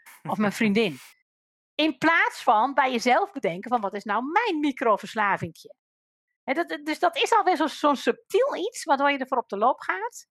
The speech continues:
Speaker 1: dat je dit dus niet op jezelf betrekt, maar op een ander.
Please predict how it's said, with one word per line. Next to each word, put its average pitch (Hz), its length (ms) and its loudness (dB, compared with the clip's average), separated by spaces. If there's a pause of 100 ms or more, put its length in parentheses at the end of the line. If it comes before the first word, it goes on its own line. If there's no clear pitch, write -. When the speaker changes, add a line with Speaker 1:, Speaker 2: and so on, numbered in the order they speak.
(440)
Speaker 1:
dat 262 180 0
je 269 60 -6
dit 254 160 -2
dus 185 140 -8
niet 339 360 -2
op - 100 -2
jezelf 247 360 2
betrekt, 311 360 -2
maar 262 120 2
op 247 100 -2
een 202 100 -6
ander. 139 340 -12